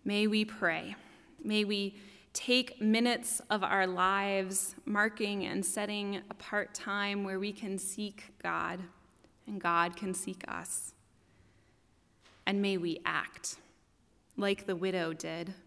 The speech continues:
having hard conversations, asking for help, joining together with others, admitting when we cannot do it alone. And our God calls us.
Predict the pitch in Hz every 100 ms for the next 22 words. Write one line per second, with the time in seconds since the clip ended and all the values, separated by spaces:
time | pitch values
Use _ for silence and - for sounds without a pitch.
0 | - _ _ - - - _ - 226 226
1 | 226 220 226 233 240 226 - 233 214 208
2 | - 233 220 233 214 214 208 214 233 247
3 | - 233 226 214 - 202 - 233 226 -
4 | - - - - 233 233 247 240 240 240
5 | 214 226 226 214 208 - 220 220 226 220
6 | 214 208 - - - - - 220 240 247
7 | 233 226 214 208 214 208 208 - 226 214
8 | 202 180 196 185 - 175 165 160 165 180
9 | 180 - - - _ _ _ _ _ _
10 | - - - _ _ _ _ _ _ -
11 | - 226 - 214 214 220 214 196 196 -
12 | - 202 196 - - - -